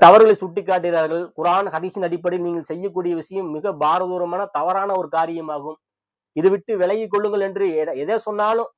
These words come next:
காது கொடுத்து வாங்காம, கண் கொடுத்து பார்க்காம, குருடனாகவும் செகுடனாகவும் நாம் வாழ்ந்தோம் என்றால் அல்லாஹ்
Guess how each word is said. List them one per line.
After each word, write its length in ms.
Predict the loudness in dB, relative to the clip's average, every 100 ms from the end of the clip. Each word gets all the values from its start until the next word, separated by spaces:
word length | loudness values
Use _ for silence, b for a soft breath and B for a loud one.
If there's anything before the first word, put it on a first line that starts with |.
| _ _ _ _ _
காது 220 | -2 -2 0
கொடுத்து 260 | -2 -2 0
வாங்காம, 500 | 0 0 -2 -2 -4 -2
கண் 160 | -4 -4
கொடுத்து 260 | -8 -6 -6 0
பார்க்காம, 500 | -2 0 -4 -2 -6 -8 _ _ _ _ _ _ -4
குருடனாகவும் 680 | -2 0 0 2 0 -4 -4
செகுடனாகவும் 600 | -4 0 0 0 0 -2
நாம் 120 | 0
வாழ்ந்தோம் 340 | 0 0 -2 -4
என்றால் 240 | -2 -2 -2
அல்லாஹ் 360 | -2 2 2